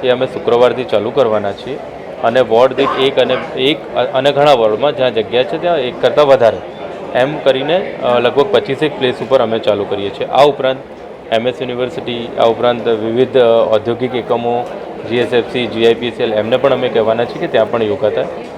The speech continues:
જોડે જોડે અમારા ગાર્ડન્સમાં યોગા થવાના છે, કમાટી બાગ છે, ગોત્રી ગાર્ડન છે, એ બધી જગ્યાએ. અ, બરોડા જે, અ, ડેરી છે એને પણ અમે રિક્વેસ્ટ કરવાના છીએ કે યોગામાં પાર્ટિસિપેટ કરે.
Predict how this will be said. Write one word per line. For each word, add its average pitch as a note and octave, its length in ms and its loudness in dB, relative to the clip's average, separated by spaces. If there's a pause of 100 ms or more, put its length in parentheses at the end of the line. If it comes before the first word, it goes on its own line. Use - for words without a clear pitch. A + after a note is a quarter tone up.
(560)
જોડે B2+ 220 4
જોડે C#3 500 4 (120)
અમારા A#2+ 280 0
ગાર્ડન્સમાં B2 540 4
યોગા B2 240 2
થવાના A#2+ 360 0
છે, A#2+ 120 -4
કમાટી A#2 380 0
બાગ A2+ 180 4
છે, A#2 220 0
ગોત્રી A2+ 340 -2
ગાર્ડન A2 280 2
છે, A2 180 -4
એ A2 40 2
બધી A2 220 -2
જગ્યાએ. A#2 380 -4 (880)
અ, A#2 340 6
બરોડા A#2+ 680 4
જે, A#2 600 -4
અ, A2 360 -4
ડેરી B2+ 220 0
છે A#2+ 140 -2
એને G#2+ 140 0
પણ A#2+ 160 -2
અમે A#2+ 140 -2
રિક્વેસ્ટ A2+ 400 -6
કરવાના A2+ 320 0
છીએ A2+ 180 -4
કે A2+ 100 -2
યોગામાં A2 380 2
પાર્ટિસિપેટ G#2+ 560 -2
કરે. A2 200 -2